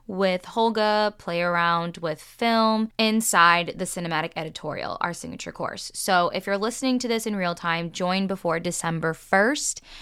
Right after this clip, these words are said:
where I will show you live and in person how I use the Holga, and then we'll combine that with some behind the scenes footage of how easy it is to use this amazing camera. I think the thing that I love so much about masterclasses is that you get to,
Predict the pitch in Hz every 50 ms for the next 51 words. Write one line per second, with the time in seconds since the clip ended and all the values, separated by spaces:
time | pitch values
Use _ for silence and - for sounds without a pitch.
0 | - - - - _ 185 190 196 196 196 190 - 185 185 190 190 233 247 - -
1 | 226 220 214 208 208 202 190 202 226 247 269 277 294 262 - 226 247 254 247 -
2 | 180 175 170 - 190 190 185 165 - 185 185 185 202 220 220 202 190 180 - -
3 | 214 180 180 165 170 165 170 170 170 170 - - 196 214 247 262 269 285 277 277
4 | - 233 214 190 190 175 175 175 170 170 170 170 170 - - - - - - -
5 | _ _ - - 180 175 - - 175 165 156 - - 220 262 285 294 302 294 -
6 | 262 254 247 - - 202 196 190 185 185 190 - - 170 165 160 180 185 214 -
7 | - 196 190 180 185 180 170 170 170 165 - - - 190 196 214 214 208 196 185
8 | 190 180 170 - - 180 175 170 170 170 170 170 165 165 165 160 151 - 151 -
9 | - - - - - - _ - - _ - 240 254 294 349 415 440 453 - 339
10 | 285 269 247 220 214 208 190 175 190 185 - 190 185 180 165 156 165 180 170 170
11 | 160 - - 151 151 156 - 190 185 - 202 190 175 180 180 - 190 190 190 180
12 | - - 190 180 170 - - 175 165 160 160 160 - - 175 185 202 202 196 185
13 | 185 180 180 180 - - - - - 190 175 170 170 165 160 160 156 165 170